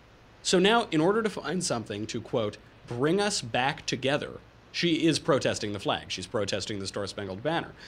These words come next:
The line in question that they're talking about is from the third stanza that nobody has ever actually sung, but good, fair enough stanza. Uh, "No refuge could save the hireling and slave from the terror of flight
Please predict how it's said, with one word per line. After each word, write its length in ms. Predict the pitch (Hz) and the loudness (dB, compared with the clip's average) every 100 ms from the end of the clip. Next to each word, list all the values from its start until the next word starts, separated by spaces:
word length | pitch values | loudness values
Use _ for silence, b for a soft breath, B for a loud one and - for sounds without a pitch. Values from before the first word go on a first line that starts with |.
| B | B
The 80 | - | 0
line 340 | 135 160 202 214 | 2 4 4 4
in 80 | |
question 480 | 208 190 143 - 87 | 2 4 2 0 -4
that 120 | 87 82 | -8 -8
they're 120 | 92 | -6
talking 360 | 110 104 90 | -2 -4 -6
about 180 | 82 78 73 | -12 -14 -10
is 320 | 95 92 90 B B | -8 -6 -6 B B
from 180 | - 135 | 0 2
the 80 | 113 | 2
third 300 | - 170 190 | 2 2 4
stanza 480 | - 170 135 101 82 | 2 2 2 -2 -4
that 160 | 95 | -6
nobody 340 | 95 113 127 131 | -4 -2 -2 -2
has 140 | 117 | 0
ever 300 | 107 127 135 - | 0 0 -2 0
actually 460 | 110 - 131 123 | -2 -2 -2 -2
sung, 400 | 104 156 90 85 - B - | 0 -2 -2 -6 -14 B -2
but 240 | 120 - | -2 -2
good, 140 | 135 | -4
fair 180 | - 135 | -2 -2
enough 160 | 107 92 | 0 -2
stanza. 340 | - 90 110 B B B B B - - | -4 -4 -6 B B B B B -20 -4
Uh, 120 | 113 101 | -2 0
"No 260 | 127 165 | 4 6
refuge 580 | 165 180 220 214 220 180 | 6 4 2 0 -2 0
could 160 | - 175 | 0 0
save 420 | - 147 107 92 | 2 4 2 0
the 80 | 101 | -2
hireling 540 | - 143 165 165 160 | 2 4 4 2 0
and 200 | 139 123 | 0 -2
slave 520 | - - 143 101 104 | -2 0 2 2 -2
from 220 | 101 117 110 | -2 -4 -2
the 100 | 101 | -4
terror 460 | - 175 196 196 | 0 2 4 2
of 180 | - 139 | 0 -4
flight 480 | - 131 98 90 | -4 -4 -4 -4